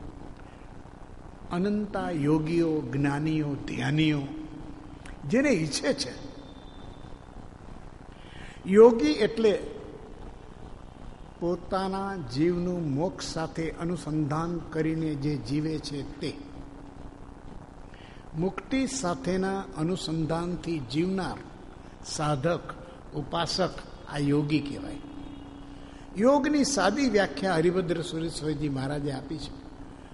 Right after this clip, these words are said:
કે જીવનું, આત્માનું મોક્ષ સાથે જોડાણ કરાવે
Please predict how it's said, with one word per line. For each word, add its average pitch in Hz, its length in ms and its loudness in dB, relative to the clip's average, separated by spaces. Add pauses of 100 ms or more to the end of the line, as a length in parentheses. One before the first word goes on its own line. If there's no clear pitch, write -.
(720)
કે 160 120 2
જીવનું, 185 880 0
આત્માનું 165 760 -2
મોક્ષ 170 380 -2
સાથે 156 580 -4
જોડાણ 156 640 2
કરાવે 151 540 0